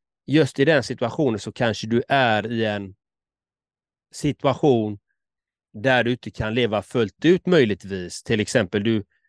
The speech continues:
du är fast i ett system, du är fast i en relation, arbete, för att du behöver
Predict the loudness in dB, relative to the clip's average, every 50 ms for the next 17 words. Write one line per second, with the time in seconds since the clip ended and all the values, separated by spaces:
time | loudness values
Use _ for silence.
0 | _ _ _ _ _ -4 0 2 2 2 2 2 2 2 2 -2 -4 -2 -2 -2
1 | -2 -4 -4 -4 -4 -4 -4 -4 -2 -2 -2 -2 -4 -6 -8 -4 -2 -2 -2 -2
2 | -2 -6 -6 -4 -2 -2 -2 -2 -4 -6 -10 _ _ _ _ _ _ -2 -2 0
3 | 2 2 2 2 2 0 -2 -4 -4 -4 -4 -2 0 0 0 0 -2 -2 -4 -2
4 | -2 -4 -6 -8 -10 -10 -8 0 2 2 4 4 2 0 -2 -4 -6 -8 _ _
5 | -20 -20 _ _ _ _ _ _ _ -8 -4 -2 -2 0 0 0 -2 -2 -6 -10